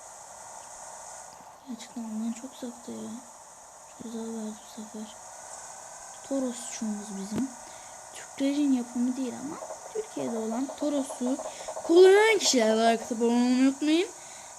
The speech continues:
Ve eczacı falan böyle şeyde çalışan hastanede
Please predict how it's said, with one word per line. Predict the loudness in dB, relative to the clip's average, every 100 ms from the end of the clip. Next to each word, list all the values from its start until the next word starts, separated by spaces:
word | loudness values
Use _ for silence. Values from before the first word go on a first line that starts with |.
| -6
Ve | -2
eczacı | 0 2 2 2 0 -2
falan | 0 0 0 0 0
böyle | -2 -2 -4 -6 -14 -14 -14 -14 -16 -18 -12
şeyde | -4 -2 0 0
çalışan | -2 -2 -4 -2 -2 -4 -4 -6
hastanede | -6 -6 -4 -2 4